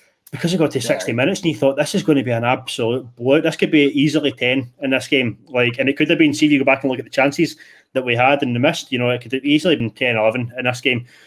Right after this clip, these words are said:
Speaker 1: Um, but we'll come back to the, the Scottish Cups, boys. So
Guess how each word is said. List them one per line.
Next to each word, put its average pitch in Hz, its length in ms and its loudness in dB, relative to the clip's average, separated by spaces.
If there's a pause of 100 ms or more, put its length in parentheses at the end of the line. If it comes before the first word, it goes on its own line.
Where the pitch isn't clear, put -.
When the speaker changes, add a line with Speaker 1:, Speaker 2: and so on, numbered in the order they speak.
(180)
Speaker 1:
Um, 120 580 2 (600)
but - 120 4
we'll 165 100 2
come 160 100 2
back 190 200 4
to 190 80 0
the, 156 440 4 (220)
the 143 100 -6
Scottish 139 380 -2
Cups, 127 240 -4
boys. 139 260 -2
So 139 240 0